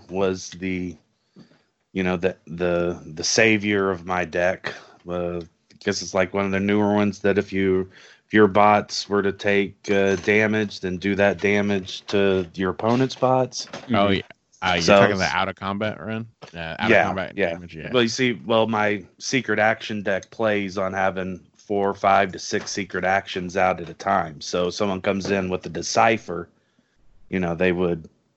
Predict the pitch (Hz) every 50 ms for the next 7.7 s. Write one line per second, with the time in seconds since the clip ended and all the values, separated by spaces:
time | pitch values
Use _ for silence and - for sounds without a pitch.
0 | _ _ - - - 120 110 107 104 101 98 104 98 90 87 - - - - 117
1 | 104 101 101 95 92 92 87 85 85 85 87 - _ _ _ _ _ _ _ _
2 | _ _ _ _ _ _ _ _ - - - 98 92 87 85 85 85 80 - _
3 | - - 120 110 104 90 80 82 - - _ _ _ _ _ _ _ _ _ _
4 | _ _ _ _ _ - - 110 104 101 101 90 107 107 117 135 131 113 - 104
5 | 101 - - 127 131 120 101 101 - - 95 107 110 104 107 110 104 104 101 92
6 | 104 104 92 90 95 113 117 104 101 90 - - 123 117 110 104 92 90 87 85
7 | 85 87 104 98 95 107 117 110 104 98 101 95 90 90